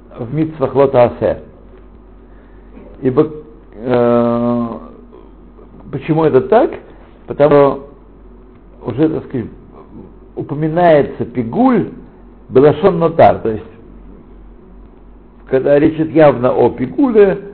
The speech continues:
все равно имеется, э, то есть называ-, называется в Торе словом, ну, оставшееся. Вот. И уже объяснено было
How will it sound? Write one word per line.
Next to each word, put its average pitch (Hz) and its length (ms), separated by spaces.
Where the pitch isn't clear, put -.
все 135 120
равно 170 240
имеется, 160 400
э, 127 220
то 127 80
есть 127 120
называ-, 135 360
называется 156 640
в - 80
Торе 160 380
словом, 135 340
ну, 131 140
оставшееся. - 840
Вот. 90 420
И 127 140
уже 147 180
объяснено 147 580
было 202 540